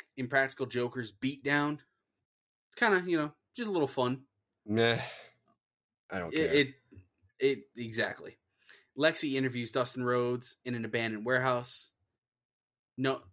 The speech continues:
Speaker 1: you know, pretty clever. That way no one, you know, interrupts the interview.
Speaker 2: Mm-hmm.
Speaker 1: Rhodes' focus is Swerve Strickland, who wears a Doritos logo for his chest. Uh,
Speaker 2: I actually really liked everything he said here, to be honest with you.
Speaker 1: Yeah,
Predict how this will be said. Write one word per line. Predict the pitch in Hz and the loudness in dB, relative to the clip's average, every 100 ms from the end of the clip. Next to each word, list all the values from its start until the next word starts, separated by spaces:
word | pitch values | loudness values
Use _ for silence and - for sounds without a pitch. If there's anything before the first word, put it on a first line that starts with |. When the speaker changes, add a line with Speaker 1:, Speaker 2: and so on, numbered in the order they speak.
| - | -2
Speaker 1:
you | 147 | 0
know, | 113 | 0
pretty | - 143 | -2 -2
clever. | 127 117 113 | 2 0 2
That | 117 | 0
way | 113 107 | 0 -2
no | 117 | 0
one, | 107 107 | -2 -2
you | 104 | -4
know, | 95 | -4
interrupts | 107 98 110 110 | -6 -4 -4 -4
the | 101 | -6
interview. | 110 113 90 110 120 | -4 -4 -8 -4 0
Speaker 2:
Mm-hmm. | 123 170 240 - - _ _ _ _ 123 | 2 0 -4 -14 -20 _ _ _ _ -2
Speaker 1:
Rhodes' | 139 147 131 | 4 4 2
focus | - 139 147 127 | 0 0 0 -4
is | 123 | -6
Swerve | - 131 160 | -4 -2 -2
Strickland, | - 202 160 107 _ _ _ _ _ _ _ _ _ _ _ | -4 -6 -6 -12 _ _ _ _ _ _ _ _ _ _ _
who | 131 | 0
wears | 131 147 | 2 4
a | 143 | 0
Doritos | 123 117 135 147 127 | -4 -2 0 0 2
logo | 127 131 120 | 0 2 0
for | - 120 | -2 -6
his | 107 | -6
chest. | - - 110 - - - _ _ _ _ - | -8 -6 -6 -8 -18 -20 _ _ _ _ -10
Uh, | 95 80 80 67 123 - _ _ _ _ _ | -10 -8 -10 -12 -16 -20 _ _ _ _ _
Speaker 2:
I | 120 170 | -4 0
actually | 254 - 151 | 0 2 4
really | 135 123 | 6 6
liked | 117 113 | 4 4
everything | 107 104 | 0 -2
he | 95 | -4
said | 95 104 92 | -4 -4 -4
here, | 87 | -8
to | 87 | -8
be | 95 | -6
honest | 90 90 90 | -6 -8 -10
with | 80 | -12
you. | 85 90 - _ _ _ _ _ _ - | -12 -12 -14 _ _ _ _ _ _ -2
Speaker 1:
Yeah, | 139 190 | 2 2